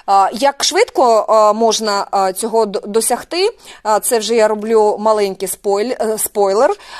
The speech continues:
А, в нас, в наших проєктах це відбувається за місяць, а, або два. І, друзі, остання причина, а, низьких продажів, а, це, а, неякісна організація роботи продавців.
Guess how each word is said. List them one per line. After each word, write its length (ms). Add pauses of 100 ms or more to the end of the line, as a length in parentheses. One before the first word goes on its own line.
А, 120
в 100
нас, 300
в 140
наших 320
проєктах 540
це 200
відбувається 680
за 120
місяць, 540 (100)
а, 320
або 240
два. 260 (1500)
І, 200 (160)
друзі, 500 (280)
остання 460
причина, 580 (400)
а, 200
низьких 420
продажів, 640 (220)
а, 260
це, 540 (220)
а, 140
неякісна 800
організація 840
роботи 500 (100)
продавців. 500